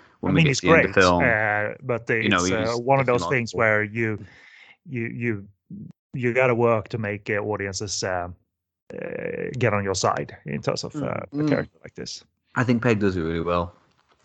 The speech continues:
Speaker 1: I think maybe if his previous roles weren't, uh, so well established, um, he'd, he'd have a bit more difficulty because I think, but a lot of, you know, he's always played likable guys, and I think because of that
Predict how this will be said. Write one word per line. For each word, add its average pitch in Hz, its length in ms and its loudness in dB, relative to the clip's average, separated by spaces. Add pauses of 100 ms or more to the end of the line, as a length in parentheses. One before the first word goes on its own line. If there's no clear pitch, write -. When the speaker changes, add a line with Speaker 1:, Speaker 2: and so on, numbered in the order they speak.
(140)
Speaker 1:
I 127 80 -2
think 131 180 4
maybe 127 500 6
if 101 120 -4
his 107 300 0 (440)
previous 110 460 6
roles 87 360 4
weren't, 90 460 2 (840)
uh, 101 260 4
so 98 320 4
well 95 240 8
established, 90 960 2 (800)
um, 98 500 0
he'd, 98 200 -6
he'd 98 160 -6
have 101 120 -2
a - 20 -8
bit 98 160 -4
more 98 260 -6
difficulty 101 480 -2
because 104 240 2
I 104 60 2
think, 104 240 0
but 92 140 -4
a - 20 -4
lot 113 280 0 (140)
of, 65 120 -6
you 117 100 -6
know, 101 100 -2
he's 98 100 0
always 101 180 6
played 90 180 6
likable 87 320 0
guys, 85 320 4
and 90 80 0
I 85 40 -2
think 90 360 -2 (560)
because 92 300 4
of 80 140 2
that 80 280 4